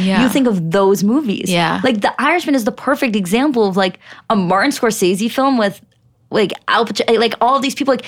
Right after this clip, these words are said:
Speaker 2: that is a movie-going experience.
Speaker 1: Yeah.
Speaker 2: And it's just not
Speaker 1: It's just
Speaker 2: anymore.
Speaker 1: not anymore, which to us seems bizarre. But you know what's crazy? In ten years or so, that won't even,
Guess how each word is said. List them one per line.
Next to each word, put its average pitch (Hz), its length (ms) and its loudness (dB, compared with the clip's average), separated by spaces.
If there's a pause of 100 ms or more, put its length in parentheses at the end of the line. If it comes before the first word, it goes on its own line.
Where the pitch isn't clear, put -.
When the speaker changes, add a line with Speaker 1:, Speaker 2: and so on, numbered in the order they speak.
(100)
Speaker 2:
that 311 120 0
is 403 80 2
a 392 60 2
movie-going 240 720 2
experience. 202 760 -2
Speaker 1:
Yeah. 208 360 2 (100)
Speaker 2:
And 226 100 0
it's 226 140 -2
just 220 240 -2
not 185 320 0
Speaker 1:
It's 208 260 2
just 208 160 0
Speaker 2:
anymore. 202 60 -2
Speaker 1:
not 240 180 -2
anymore, 175 480 -6 (340)
which 247 260 0
to 233 120 -2
us 269 160 2
seems 202 300 -2
bizarre. 208 320 0
But 180 80 -2
you 180 80 0
know 196 60 2
what's 190 180 -2
crazy? 208 340 -2
In 196 80 0
ten 180 280 -2
years 185 200 -2
or 208 60 -2
so, 240 140 -4
that 208 180 0
won't 185 160 0
even, 175 260 -2